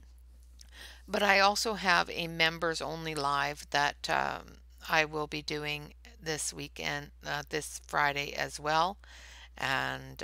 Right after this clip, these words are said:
um, you know, that, that is one of the perks of the membership, is, uh, hanging out and, and, uh, having a special video just for you.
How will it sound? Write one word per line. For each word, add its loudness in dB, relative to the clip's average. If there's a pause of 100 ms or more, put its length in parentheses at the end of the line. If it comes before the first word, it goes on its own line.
um, -6 (1160)
you -4
know, -6
that, -4 (120)
that -4
is -8
one -4
of -10
the -12
perks -6
of -8 (140)
the -10 (220)
membership, -10 (540)
is, -8
uh, -12 (240)
hanging -6
out -6
and, -14 (760)
and, -6
uh, -2 (120)
having -4
a -8
special -6 (680)
video -2 (100)
just -4
for -10
you. -8